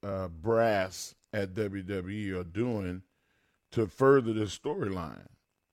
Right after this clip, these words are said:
It's, I mean, it's, it's really masterful.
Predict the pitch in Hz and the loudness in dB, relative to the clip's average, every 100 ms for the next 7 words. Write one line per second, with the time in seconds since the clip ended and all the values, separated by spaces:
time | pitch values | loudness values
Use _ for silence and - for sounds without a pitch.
0 | _ _ _ _ _ - 135 113 - - | _ _ _ _ _ -4 -4 -4 -8 -4
1 | 123 120 117 117 - - _ _ _ _ | -2 0 0 -2 -6 -14 _ _ _ _
2 | _ _ 120 110 101 127 139 139 143 165 | _ _ -4 -4 0 4 6 6 4 4
3 | 185 - 92 - 80 | 2 -2 -8 -10 -18